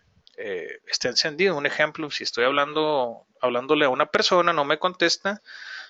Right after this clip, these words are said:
solicito un radio check, el mismo terminal me dice si el radio está encendido o si está apagado, ¿ah? Si está encendido, pues bueno, no, o no me escucha o, o no me quiere contestar,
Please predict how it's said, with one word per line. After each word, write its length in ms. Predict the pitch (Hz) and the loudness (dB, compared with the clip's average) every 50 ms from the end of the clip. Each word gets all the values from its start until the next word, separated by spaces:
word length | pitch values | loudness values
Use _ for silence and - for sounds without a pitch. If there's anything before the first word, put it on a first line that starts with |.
| _ | _
solicito 720 | - - - 123 120 127 117 - - 131 - _ - 156 147 | -8 -6 -4 -2 -2 0 2 2 0 0 -2 _ 4 4 4
un 160 | 143 143 135 | 4 2 2
radio 240 | - 156 165 175 - | 4 6 6 6 6
check, 540 | - - 180 170 170 - - - - - _ _ _ _ _ _ _ - | 6 6 6 6 4 2 -4 -10 -10 -16 _ _ _ _ _ _ _ -10
el 180 | - 110 113 | -10 -10 -10
mismo 320 | 120 120 120 123 127 135 135 | -8 -12 -10 -6 -6 -6 -4
terminal 420 | - 156 156 165 165 165 160 160 | -2 -2 0 0 2 2 0 0
me 140 | 160 160 151 | 0 0 0
dice 240 | 127 117 - - 135 | 0 2 0 0 2
si 160 | - - 127 | 0 2 2
el 80 | 117 107 | 0 0
radio 340 | - 107 104 110 117 120 117 | 2 2 2 2 2 0 -2
está 220 | 110 - - 110 | -2 -4 -6 -6
encendido 580 | 110 - - 139 139 135 135 131 127 135 156 165 | -4 -4 -4 -6 -8 -8 -8 -4 -2 -2 0 -2
o 60 | 151 | -2
si 100 | - 104 | -4 -4
está 200 | 92 - - - | -8 -6 -8 -8
apagado, 460 | - - 98 123 185 247 240 190 135 | -6 -4 -4 -4 -2 -2 -2 -2 -2
¿ah? 160 | 131 147 - _ _ _ - - - - - _ | -4 -6 -8 _ _ _ -20 -20 -20 -20 -20 _
Si 100 | - - | -14 -12
está 200 | - - - 120 | -10 -6 -6 -4
encendido, 520 | 120 - - 175 165 160 175 185 208 226 220 | -2 0 0 0 2 4 6 6 6 6 4
pues 160 | - 131 - | 0 -8 -6
bueno, 320 | - - 247 226 180 - _ - - _ _ _ _ - | -6 -6 -6 -6 -10 -12 _ -20 -20 _ _ _ _ -14
no, 320 | 123 120 117 101 - - _ - | -6 -4 -2 -2 -4 -4 _ -4
o 320 | 127 123 123 120 120 117 | -2 0 0 0 -2 -2
no 120 | 117 123 | -2 -2
me 100 | 127 147 | 0 0
escucha 680 | 160 - - 180 196 214 208 - - 185 175 165 156 139 | 0 0 0 0 -2 -2 0 2 2 4 4 6 6 6
o, 200 | 120 117 110 101 | 4 4 2 0
o 320 | 85 - - 113 107 107 107 | -2 -2 -2 0 0 0 -2
no 100 | 107 107 | -6 -8
me 120 | 113 113 | -8 -6
quiere 180 | - - 120 127 | -2 -2 -2 0
contestar, 720 | - 151 147 - 180 - - - 185 185 202 - - - | -2 -4 -4 -4 -8 -6 0 4 4 4 4 2 -2 -12